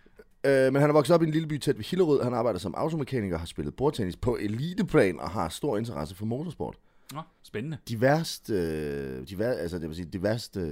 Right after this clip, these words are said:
Speaker 1: hvad hedder det, form for interessespænd. Automekaniker, bordtennis på eliteplan. Ah, okay, han er automekaniker. Det giver mening, han interesserer sig for motorsport.
Speaker 2: Ja, ja. Der, og der går meget tid med det der, tror jeg.
Speaker 1: Ja, han ser mega sød ud.
Speaker 2: Ja, men ligner han ikke lidt ham,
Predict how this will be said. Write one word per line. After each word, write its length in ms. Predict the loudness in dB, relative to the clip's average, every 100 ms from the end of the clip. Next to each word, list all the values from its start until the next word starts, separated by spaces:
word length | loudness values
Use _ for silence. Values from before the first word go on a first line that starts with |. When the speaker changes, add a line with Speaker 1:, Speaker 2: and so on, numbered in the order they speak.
| -8
Speaker 1:
hvad 100 | -10
hedder 120 | -10 -10
det, 120 | -10
form 200 | -10 -8
for 160 | -8
interessespænd. 760 | -10 -10 -8 -8 -8 -10 -10 -10 -14 _ _ _ _ _ _ _
Automekaniker, 800 | 2 4 4 2 2 2 0 -2 -4 _ _ _ _
bordtennis 500 | 0 0 0 -2 -2
på 160 | -2
eliteplan. 760 | -2 -4 -10 -12 -12 -12 -12 -14 -20 _ _ _
Ah, 100 | 0
okay, 100 | 2
han 80 | 4
er 40 | 4
automekaniker. 380 | 2 2 -2 0
Det 80 |
giver 100 | 0
mening, 220 | 0 2 0
han 100 | 0
interesserer 300 | -2 -2 -2
sig 80 | -2
for 80 |
motorsport. 360 | -4 -4 -6 -8
Speaker 2:
Ja, 60 | -8
ja. 60 | -10 -20 _ -6
Der, 60 | -4
og 260 | -4 -6
der 80 | -8
går 100 | -6
meget 220 | -4 -4
tid 200 | -6 -12
med 180 | -10 -10 -12 _ _
det 80 | -14
der, 100 | -12 -14
tror 140 | -18
jeg. 100 | -18 _ -6
Speaker 1:
Ja, 80 | -4 0
han 140 | 2
ser 120 | 4
mega 200 | 4 4
sød 140 | 4 4
ud. 140 | 4 -2 -12 _ _ _
Speaker 2:
Ja, 160 | 0 0 -2 _
men 140 | -10 -8
ligner 220 | -4 -4
han 120 | -2
ikke 140 | -4 -4
lidt 120 | -6
ham, 220 | -6 -8